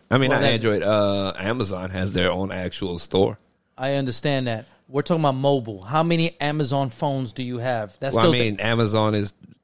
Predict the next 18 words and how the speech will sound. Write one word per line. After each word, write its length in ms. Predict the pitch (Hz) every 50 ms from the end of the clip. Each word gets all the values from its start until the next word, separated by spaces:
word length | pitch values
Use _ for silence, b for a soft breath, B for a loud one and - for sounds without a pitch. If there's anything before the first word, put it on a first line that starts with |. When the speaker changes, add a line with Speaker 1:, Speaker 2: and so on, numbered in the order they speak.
| - -
Speaker 1:
the 120 | - -
Speaker 2:
through 140 | 165 165 147
Speaker 1:
Kindle 220 | 127 151 160 165
Speaker 2:
Google. 160 | 147 151 135 117
Speaker 1:
Fire. 520 | 98 - 117 120 127 117 113 87 80 95
That's 380 | 107 110 - 95 101 101 - -
mobile. 460 | 92 98 107 120 123 117 - - - -
Speaker 2:
And 100 | 143 139
that's 260 | 143 147 147 - - - _ _ _ _
through 240 | - - - 156 147
Speaker 1:
Sam- 80 | 120 123
Speaker 2:
Google. 400 | 190 196 165 156 135 110 - - -
That's 240 | - 139 135 - -
Google. 500 | 120 123 170 185 165 139 127 107 95 92 - _ -
Speaker 1:
Huh? 260 | - 113 120 151 - - _ -
Speaker 2:
That's 200 | 143 147 - -
Google. 400 | - 185 202 147 135 107 87 - _ _ _ _
Speaker 1:
What? 300 | - 104 107 101 85 -